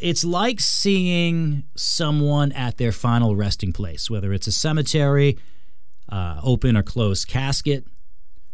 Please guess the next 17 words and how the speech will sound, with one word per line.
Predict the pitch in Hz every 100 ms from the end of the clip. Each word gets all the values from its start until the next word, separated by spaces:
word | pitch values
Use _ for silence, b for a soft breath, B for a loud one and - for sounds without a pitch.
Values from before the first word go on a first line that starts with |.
| - - - - -
The |
finality | 135 170 165 180 240 247 139 101
of | 87 85
it, | - - -
you | 143 160
knew | 160 190 285 311
it | 220 170
was | 160 -
coming. | 165 139 104
Matter | 160 196
of |
fact, | 190 151
you | 139 180 254 285 294 226 b b b b -
went | 156 233 233
to | - 226
that | 208 202 160
very | 143 190 196 196 190